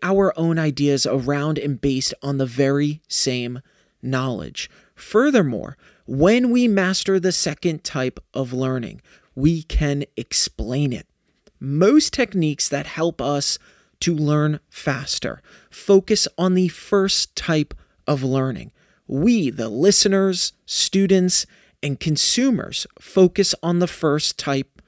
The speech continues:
of learning most of the time. Part of the reason is because it takes too long to get to the next level.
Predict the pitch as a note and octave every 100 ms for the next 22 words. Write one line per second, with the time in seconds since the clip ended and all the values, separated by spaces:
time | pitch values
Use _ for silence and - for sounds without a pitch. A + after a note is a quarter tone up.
0 | _ _ D3 C3+ C3+ C3+ C3+ C#3 C#3 C3+
1 | C#3+ F3 G3+ G3 - _ - _ - D3
2 | D3 - - D3+ D#3 A2+ - _ _ _
3 | _ - B3 D4+ - G3 F#3+ F#3+ F3 A3+
4 | G3 - - - - - D#3+ - G3 -
5 | G#3 G#3+ G#3 G#3 - F#3 F3+ - - F3+
6 | D#3 C#3+ C#3+ D3 D3+ - D#3+ B2+ C#3 A#2+
7 | - _ _ - D3 C3 C3+ C3 - -
8 | B2 D3 C#3+ D#2 -